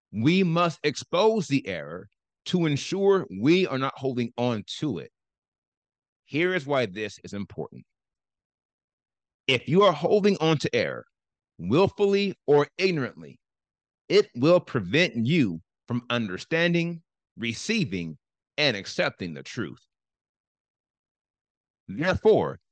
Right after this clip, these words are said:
the Father has led me to address some of these errors before we execute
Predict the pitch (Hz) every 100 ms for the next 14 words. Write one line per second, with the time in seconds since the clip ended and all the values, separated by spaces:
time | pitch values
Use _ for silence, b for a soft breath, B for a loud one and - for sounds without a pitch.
0 | _ - 117 - 160 170 196 170 160 156
1 | 127 143 147 123 110 80 64 _ _ _
2 | - 147 147 98 123 147 139 - 160 180
3 | 180 180 147 135 113 67 62 - _ _
4 | _ - 123 - - 180 190 143 135 -
5 | 175 - 180 - 120